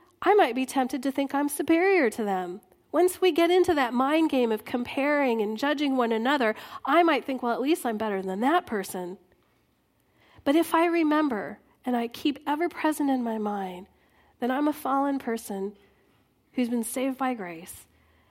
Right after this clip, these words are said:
that I've got warts, and that Jesus loves me just the way I am, then perhaps I can show a little more compassion and a little more tolerance for other people in spite of their sins, in spite of their fallenness, in spite of their warts.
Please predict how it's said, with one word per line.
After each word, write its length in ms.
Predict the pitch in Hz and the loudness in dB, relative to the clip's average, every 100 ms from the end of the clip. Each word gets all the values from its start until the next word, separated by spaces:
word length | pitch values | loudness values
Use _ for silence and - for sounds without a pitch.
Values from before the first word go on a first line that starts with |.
| _ | _
that 120 | 240 | -2
I've 220 | 247 277 277 | 0 0 0
got 240 | 311 254 | -4 -2
warts, 540 | 208 185 180 - - - | -2 -4 -6 -12 -18 -6
and 140 | 233 | -4
that 140 | 220 220 | -4 -2
Jesus 440 | 262 262 285 - | -2 -2 -4 -2
loves 200 | 226 196 | -4 -2
me 100 | 185 | -8
just 320 | 185 226 - | -4 -6 -6
the 80 | 269 | -4
way 160 | 254 233 | -2 0
I 140 | 214 | -2
am, 340 | 202 202 247 277 _ _ _ _ _ - _ _ | -2 -4 -6 -10 _ _ _ _ _ -20 _ _
then 180 | 247 233 | -4 -4
perhaps 640 | - 262 - 302 311 - - | -4 -6 2 2 2 -8 -4
I 160 | 254 269 | -2 -2
can 200 | 302 269 | -2 -4
show 200 | - 220 | -2 -2
a 40 | |
little 260 | 220 233 254 | 0 0 0
more 180 | 247 | -2
compassion 800 | 226 220 208 208 208 - 190 175 | -4 -6 -6 -6 -8 -12 -14 -14
and 100 | 202 | -6
a 60 | 208 | -2
little 240 | 220 233 | 0 0
more 220 | 240 240 226 | 0 -2 -4
tolerance 760 | - 214 196 175 160 - - _ _ _ _ | -4 -2 -2 -6 -10 -16 -20 _ _ _ _
for 200 | - 254 - | -10 -8 -2
other 240 | 311 320 | 0 0
people 460 | - 196 170 170 - _ _ _ _ _ _ - | -4 -8 -8 -12 -16 _ _ _ _ _ _ -6
in 140 | 220 | -6
spite 260 | - 233 226 | -4 -2 -2
of 120 | 220 | 0
their 200 | 240 254 | -2 -2
sins, 560 | - 170 165 170 - _ _ | -4 -16 -18 -20 -20 _ _
in 100 | 214 | -10
spite 260 | 208 240 226 | -6 -4 -4
of 100 | 220 | -2
their 220 | 226 247 | -2 -4
fallenness, 760 | 240 180 175 170 160 - - - _ | -4 -4 -4 -10 -14 -18 -20 -20 _
in 80 | 202 | -12
spite 240 | - 208 | -8 -6
of 80 | 202 | -4
their 180 | 208 202 | -4 -6
warts. 500 | 180 151 - - | -10 -16 -16 -16